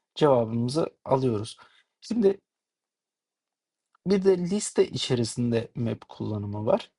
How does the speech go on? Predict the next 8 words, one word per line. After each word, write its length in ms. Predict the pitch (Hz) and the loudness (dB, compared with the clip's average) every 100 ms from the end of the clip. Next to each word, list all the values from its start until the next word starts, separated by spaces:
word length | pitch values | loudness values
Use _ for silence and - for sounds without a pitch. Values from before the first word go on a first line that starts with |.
| _ - | _ -4
Bunu 220 | 170 156 | -2 0
da 140 | 113 98 | -2 -2
bir 160 | 107 - _ _ _ _ _ _ _ _ - _ _ _ _ _ | -8 -10 _ _ _ _ _ _ _ _ -20 _ _ _ _ _
bakalım. 520 | 120 - 120 156 202 143 | -4 -2 -2 -2 -2 -4
List 300 | 123 - - | -6 -12 -18
içerisinde 1120 | 139 - 110 110 110 - 143 127 123 - 156 160 _ _ _ _ _ _ _ _ _ _ _ _ _ _ _ _ _ _ _ _ - | -14 -10 -8 -8 -10 -12 -14 -12 -14 -12 -14 -14 _ _ _ _ _ _ _ _ _ _ _ _ _ _ _ _ _ _ _ _ -10
map 260 | 123 - | -10 -10
kullanımı. 440 | - - 135 131 | -12 -14 -12 -14